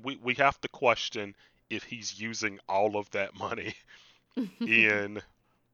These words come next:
Speaker 2: Yeah.
Speaker 1: the right, in the right way.
Speaker 2: Well, and even the, the no-kill policy, I think depending on the storyline, we keep coming back to this, we're, until we're blue in the face. It's why we're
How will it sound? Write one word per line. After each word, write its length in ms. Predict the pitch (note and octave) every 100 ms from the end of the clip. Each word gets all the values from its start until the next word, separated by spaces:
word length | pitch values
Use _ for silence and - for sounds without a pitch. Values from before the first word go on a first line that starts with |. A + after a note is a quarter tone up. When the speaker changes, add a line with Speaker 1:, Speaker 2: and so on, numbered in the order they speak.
| -
Speaker 2:
Yeah. 240 | F#3 E3
Speaker 1:
the 100 | A2+
right, 460 | F#2 F#2+ F2+ G2 - - -
in 180 | B2
the 100 | A2
right 340 | G2+ F#2+ F#2 F#2
way. 400 | F#2 E2 D#2 G2+
Speaker 2:
Well, 120 | F#4
and 80 | F#4+
even 160 | G#4 A#4+ C#5+ C#5
the, 280 | F#4+ F4+ D4+
the 100 | E4
no-kill 440 | D#4 F4 G4+ E4 D#4+
policy, 460 | D#4 C#4 C4+ C4+
I 80 | A3+
think 220 | A3+ D4
depending 420 | D4+ - A#3 B3
on 60 | B3+
the 60 | B3
storyline, 640 | - G3 F#3 E3+ E3 F3 -
we 140 | G#3+
keep 220 | A3+ A3+
coming 260 | A3 F#3 F3
back 220 | E3+ D#3+
to 80 | E3+
this, 420 | D#3+ D#3+ - - -
we're, 140 | - -
until 240 | E3 D#3+
we're 80 | D3+
blue 220 | C#3+ G#3
in 80 | B3+
the 60 | B3+
face. 300 | A3+ G3 F#3+
It's 120 | G3+ G3
why 880 | F#3 G#3 A#3 B3+ C4 C4 C4 B3+ - _ _ _
we're 220 | A3 B3